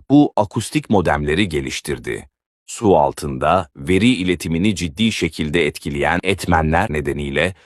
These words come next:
tsunamiler, depremler ve diğer facialar vaktinde tespit edilemiyor. Fakat bu zorlukların tam aksine yunuslar karmaşık bilgileri gayet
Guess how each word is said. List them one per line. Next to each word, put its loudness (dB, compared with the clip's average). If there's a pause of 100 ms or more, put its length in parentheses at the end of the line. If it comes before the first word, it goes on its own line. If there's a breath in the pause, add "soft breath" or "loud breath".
(180 soft breath)
tsunamiler, 0
depremler 0
ve 0
diğer 2
facialar 2
vaktinde 0
tespit -4
edilemiyor. -2 (520)
Fakat 0 (100)
bu 4
zorlukların 0
tam 2
aksine -2 (360 soft breath)
yunuslar 4
karmaşık -2
bilgileri -2
gayet 2